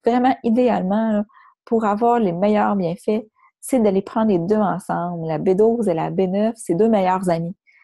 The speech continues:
Et ce, ce, quand elles sont ensemble, elles travaillent très bien. Donc, euh, prises ensemble, ces deux vitamines-là vont donner de meilleurs résultats et leur combinaison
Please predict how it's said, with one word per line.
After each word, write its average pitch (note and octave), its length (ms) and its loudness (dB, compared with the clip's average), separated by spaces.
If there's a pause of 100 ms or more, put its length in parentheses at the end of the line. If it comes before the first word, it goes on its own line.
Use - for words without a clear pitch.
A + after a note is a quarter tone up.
(160)
Et D#3+ 400 -2
ce, - 260 -12
ce, - 480 -14 (500)
quand G3+ 140 0
elles A3 80 0
sont F#3+ 220 -8
ensemble, G#3+ 480 -4 (600)
elles E3 120 -4
travaillent G#3 420 -2 (140)
très G3+ 200 -2
bien. D#3 280 -6
Donc, E3 400 -8
euh, E3+ 100 -2 (580)
prises A#3+ 220 0
ensemble, A3+ 400 -2
ces F#3 100 -2
deux F#3 140 2
vitamines-là F#3 520 -4
vont E3+ 180 -4
donner F3+ 260 0
de F#3 120 -2
meilleurs G3+ 400 0
résultats F3+ 540 -4 (460)
et B3 240 0
leur G3 240 0
combinaison F#3+ 640 0